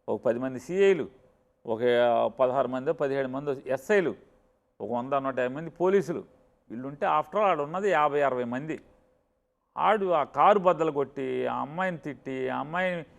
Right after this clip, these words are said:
ఇంతంత రాళ్ళు కర్రెట్టి కొట్టి, ఆ అమ్మాయిని ఓ-, ఇంకో ఆ గుడివాడ నియోజకవర్గంలో ఇంకొక జెడ్పీటీసీ అమ్మాయికి తోడుగా వస్తే అతన్ని కొట్టి, ఇంతవరకు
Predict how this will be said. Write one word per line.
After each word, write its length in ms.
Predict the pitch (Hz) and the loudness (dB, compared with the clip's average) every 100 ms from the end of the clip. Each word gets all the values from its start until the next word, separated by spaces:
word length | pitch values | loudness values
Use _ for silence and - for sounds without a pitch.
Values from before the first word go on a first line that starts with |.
| _ _ | _ _
ఇంతంత 280 | 139 151 127 | -8 -4 2
రాళ్ళు 320 | 120 175 170 | 6 6 4
కర్రెట్టి 420 | - 170 202 185 | 0 2 2 0
కొట్టి, 280 | 160 151 151 | -4 -6 -4
ఆ 60 | 139 | -6
అమ్మాయిని 420 | 143 147 135 135 _ _ _ _ _ | -6 -8 -8 -12 _ _ _ _ _
ఓ-, 160 | 135 175 | -4 -4
ఇంకో 260 | 180 220 | 6 8
ఆ 500 | 208 175 175 175 165 | 10 12 12 12 10
గుడివాడ 480 | 156 143 196 220 214 | 6 4 8 10 10
నియోజకవర్గంలో 640 | 202 202 196 196 190 190 185 | 8 2 2 4 4 2 -4
ఇంకొక 240 | 190 208 | 2 6
జెడ్పీటీసీ 640 | 196 208 208 226 226 180 208 | 8 6 4 -2 -2 -2 -2
అమ్మాయికి 380 | 190 202 196 | 0 0 -2
తోడుగా 280 | - 190 185 | 0 2 4
వస్తే 440 | 175 160 156 139 - - _ | 4 2 -4 -6 -6 -20 _
అతన్ని 340 | - 135 208 196 | 0 2 2 2
కొట్టి, 380 | 175 160 131 120 _ _ _ _ _ - | -2 -4 -10 -12 _ _ _ _ _ -20
ఇంతవరకు 640 | 127 151 165 190 190 175 | -8 -6 -6 -6 -10 -10